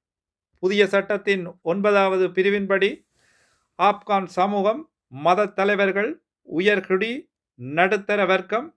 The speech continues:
மற்றும் அடித்தட்டு மக்கள் என நான்கு பிரிவுகளாக பிரிக்கப்பட்டுள்ளது. ஒரு குற்றத்திற்கான தண்டனை குற்றவாளி எந்த சமூக பிரிவை சேர்ந்தவர் என்பதை பொறுத்தே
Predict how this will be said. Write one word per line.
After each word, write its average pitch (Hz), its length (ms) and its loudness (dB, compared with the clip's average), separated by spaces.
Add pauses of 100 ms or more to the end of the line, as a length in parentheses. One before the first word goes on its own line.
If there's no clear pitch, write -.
(140)
மற்றும் 185 480 -2 (180)
அடித்தட்டு 196 600 0
மக்கள் 190 400 -2
என 190 160 0 (320)
நான்கு 196 420 0
பிரிவுகளாக 196 600 0 (520)
பிரிக்கப்பட்டுள்ளது. 165 760 -2 (1600)
ஒரு 185 220 2
குற்றத்திற்கான 202 760 -2
தண்டனை 196 480 0 (380)
குற்றவாளி 196 840 0
எந்த 214 360 -2
சமூக 208 540 -2
பிரிவை 214 480 -2
சேர்ந்தவர் 214 680 -2
என்பதை 196 420 -2
பொறுத்தே 208 520 -2